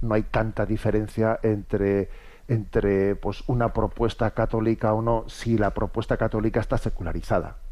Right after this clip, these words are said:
¿eh? Bueno, pues, mm,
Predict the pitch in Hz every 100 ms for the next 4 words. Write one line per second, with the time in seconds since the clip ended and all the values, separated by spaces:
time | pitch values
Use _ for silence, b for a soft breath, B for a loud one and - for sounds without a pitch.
0 | - 113 - - - - - - - -
1 | - - - - B B B B B B
2 | B B B B - 151 139 - - -
3 | 107 113 113 113 117 120 - - 135 131
4 | 123 120 120